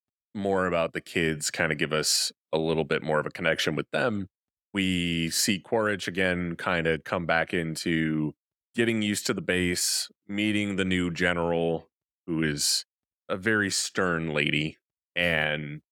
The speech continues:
she's ready to put up with nothing, truly. She's seen her amount of shenanigans and knows that nobody's getting in her way. And so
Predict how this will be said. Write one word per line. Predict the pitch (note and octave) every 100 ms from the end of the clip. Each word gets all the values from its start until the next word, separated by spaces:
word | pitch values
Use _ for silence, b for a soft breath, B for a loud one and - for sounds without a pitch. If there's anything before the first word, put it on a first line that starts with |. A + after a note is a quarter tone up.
| _ -
she's | - G#2 F#2
ready | F#2+ F2
to | D#2+
put | - E2
up | D#2
with | D2+
nothing, | D2+ D2+ F2 F2 - _ _ _
truly. | - E2 D#2+ E2 E2+ _ _ _ -
She's | - G2+ -
seen | G#2+ E2+
her | F2 E2
amount | D#2 D#2 D#2
of | -
shenanigans | E2+ D2+ D2+ D#2 D2+ D2+
and | D2+
knows | D2+ D2+ C#2+
that | D2 D2 - _ _ _ -
nobody's | F2 E2 D#2 D2+
getting | D2+ C#2
in | D#2
her | D#2
way. | D2+ D#2+ - _ _ _ -
And | F2+ E2+ E2+ D#2+ E2 E2 D#2+
so | - F#2 F2+ E2 E2 D#2+